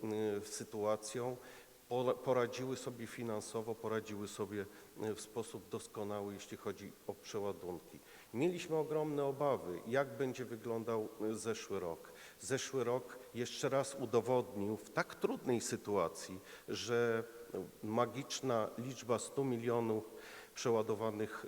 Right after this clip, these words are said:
y, towarów została pokonana. Jeszcze raz serdeczne podziękowania dla wszystkich zarządów, które tak świetnie realizują to zadanie. Ale, szanowni państwo,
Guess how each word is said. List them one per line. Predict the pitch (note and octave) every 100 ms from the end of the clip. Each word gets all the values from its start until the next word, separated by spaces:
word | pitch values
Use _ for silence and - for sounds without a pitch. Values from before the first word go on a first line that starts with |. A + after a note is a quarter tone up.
| G#2+
y, | G2+
towarów | - G#2+ G#2+ G#2+ G#2+ G#2
została | B2 - - A2 G2
pokonana. | - F#2 G2 F2 E2 D#2 D#2 - - -
Jeszcze | A#2+ C#3+ - C#3+
raz | B2+ -
serdeczne | - C3 G#2 D#3 D#3+ - C#3 B2+
podziękowania | A#2+ A#2 B2 - A2+ B2 A#2+ A#2
dla | A2 G#2
wszystkich | - B2 - A#2 G2+
zarządów, | G2+ A2 A2+ A2+ G#2+ -
które | - G#2+
tak | G#2+ B2+ B2+ - - -
świetnie | - - C3+ C#3 - A#2+
realizują | G#2+ G#2 G#2 G#2 G#2 G2
to | G2 F2+
zadanie. | F2+ F2+ D#2 C#2+ C2+ - - - - - - - - - - - - - - - - - - - - - - - - - - - - - - - - - - - - - - - - - - - - - -
Ale, | C3+ F#3 D3+ G#2+ - - - - -
szanowni | E3+ D#3 D#3+ E3 D3+
państwo, | D#3+ D3+ - - C#3+